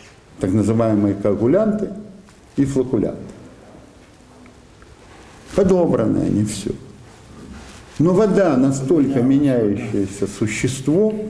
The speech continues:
по бумагам все одинаково, а процессы не идут. Вот почему? Ну вот вода такая, вот она была, она, как гов-, как мы говорили,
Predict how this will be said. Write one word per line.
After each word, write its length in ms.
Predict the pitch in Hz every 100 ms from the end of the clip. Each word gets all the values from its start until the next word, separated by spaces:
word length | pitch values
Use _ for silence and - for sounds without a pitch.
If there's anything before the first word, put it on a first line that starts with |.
| - - - - - - - -
по 120 | 151
бумагам 580 | 139 165 160 113 95 101
все 240 | 101 123 104
одинаково, 720 | 107 127 175 156 110 90 87 -
а 120 | 101
процессы 460 | 107 104 - 127
не 120 | 90 85
идут. 240 | 69 - - - - - - - -
Вот 120 | 113
почему? 420 | 160 170 180 135
Ну 160 | 107 156
вот 100 | 214
вода 260 | 226 151
такая, 460 | 107 117 - 120 95
вот 140 | 107 104 - - - - - - - -
она 240 | 139 208
была, 320 | 208 165 139 - -
она, 200 | 143 143
как 180 | - 117
гов-, 380 | 113 127 135
как 180 | 135 -
мы 140 | 120 110
говорили, 600 | 107 104 101 95 95